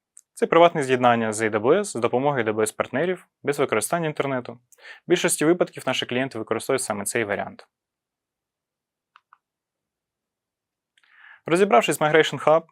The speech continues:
Landing Zone та як з'єднати ваші дата-центри з A W S, можна починати обговорювати, які сервіси використовувати для міграції ваших систем.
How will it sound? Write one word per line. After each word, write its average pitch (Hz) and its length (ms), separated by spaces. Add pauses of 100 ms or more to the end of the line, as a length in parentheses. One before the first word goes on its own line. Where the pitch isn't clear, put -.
(160)
Landing 127 360
Zone 135 420
та 123 100
як 123 120
з'єднати 117 400
ваші 113 380
дата-центри 104 560
з - 80
A 104 80
W 110 300
S, - 160 (400)
можна 156 160
починати 143 420
обговорювати, 120 480
які 113 200
сервіси 113 420
використовувати 110 560
для 107 100
міграції 104 420
ваших - 280
систем. - 460